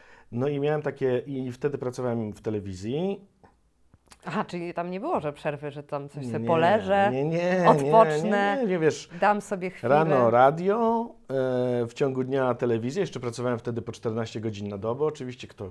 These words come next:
Speaker 1: ja, Maślak, nie dam rady, wiesz, wiadomo, że jestem przecież Ironmanem, nie? I
Speaker 2: Mhm.
Speaker 1: w ogóle mnie nic nie zniszczy. E, i pamiętam, że to był taki dzień, kiedy ja szedłem na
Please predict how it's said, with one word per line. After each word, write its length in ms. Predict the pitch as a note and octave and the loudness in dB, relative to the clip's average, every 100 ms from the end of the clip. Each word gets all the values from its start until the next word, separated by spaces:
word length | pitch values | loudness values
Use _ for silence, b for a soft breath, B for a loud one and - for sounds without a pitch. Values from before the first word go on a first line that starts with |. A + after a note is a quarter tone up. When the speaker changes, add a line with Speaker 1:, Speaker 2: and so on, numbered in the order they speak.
| E2+ | -12
Speaker 1:
ja, 180 | F#2 C#3 | -10 -8
Maślak, 380 | A#2 C#3+ - D3 | -8 -8 -10 -8
nie 120 | C3 | -6
dam 160 | A2+ | -6
rady, 300 | G2+ B2 F#3+ | -6 -6 -6
wiesz, 280 | A#2+ F2+ F2+ | -8 -10 -10
wiadomo, 320 | C3 D#3 F3+ | -10 -10 -10
że 100 | A2+ | -8
jestem 240 | G#2 - G2+ | -8 -10 -16
przecież 360 | - A2 G2+ - B B B G#2+ | -16 -18 -20 -20 B B B -4
Ironmanem, 520 | G#2+ G#2+ F#2 D#2 D#2 | -2 -4 -8 -12 -14
nie? 200 | F#2 A2+ | -10 -8
I 40 | A2+ | -6
Speaker 2:
Mhm. 200 | A2 E3 | -8 -8
Speaker 1:
w 40 | |
ogóle 180 | - A#2 | -8 -8
mnie 120 | A#2+ | -8
nic 200 | A#2+ A2+ | -10 -10
nie 100 | C#3+ | -12
zniszczy. 400 | E3 E3+ - - _ b b b b b b b b - | -8 -10 -10 -20 _ b b b b b b b b -12
E, 540 | G#2+ G#2 G#2 G#2+ G#2+ - | -8 -4 -4 -4 -6 -8
i 80 | A#2 | -4
pamiętam, 440 | A#2+ B2+ B2 B2 | -2 -2 -4 -6
że 380 | A#2 A#2 A#2+ A#2 B2 B2 | -4 -4 -2 -4 -8 -10
to 80 | |
był 180 | A#2+ B2 | -4 -4
taki 280 | A#2+ A2+ A#2 A2 | -4 -10 -12 -6
dzień, 400 | B2 B2 C3+ D3+ | -2 -2 -2 -6
kiedy 180 | B2 | -4
ja 100 | A#2+ | -4
szedłem 380 | A2+ - A#2+ A#2 | -4 -6 -4 -4
na 180 | A2+ | -4